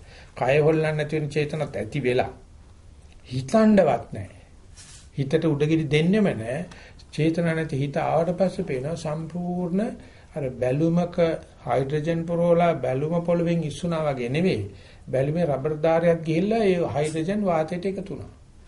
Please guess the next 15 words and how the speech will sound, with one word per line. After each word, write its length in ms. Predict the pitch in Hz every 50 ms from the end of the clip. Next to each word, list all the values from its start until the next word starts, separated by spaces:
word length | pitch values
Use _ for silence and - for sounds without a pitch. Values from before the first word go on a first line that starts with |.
| - - - - - - - - - -
තිබුණ 320 | - - 175 139 127 131 123
තැන 200 | 120 110 117 151
හයිඩ්‍රජන්, 460 | 160 143 156 151 139 143 135 160 180 165
හයිඩ්‍රජන් 340 | 156 165 156 147 147 151 156
වල 120 | 165 185
තැනට 280 | 175 185 185 190 196 196
ගියා. 260 | 180 220 247 143 - - - - - - - - - - - - - -
ආයේ 300 | - 117 113 131 151 156
මේ 160 | 147 151 156
හයිඩ්‍රජන් 480 | 120 113 120 123 139 135 139 156 156 151
බැලුමක් 340 | 160 156 160 156 156 147 -
කියලා 220 | 170 180 202 196
අඳුරන්න 340 | 185 160 175 185 196 196 185
බෑ 200 | 190 240 247 180
දැන්. 200 | 123 101 95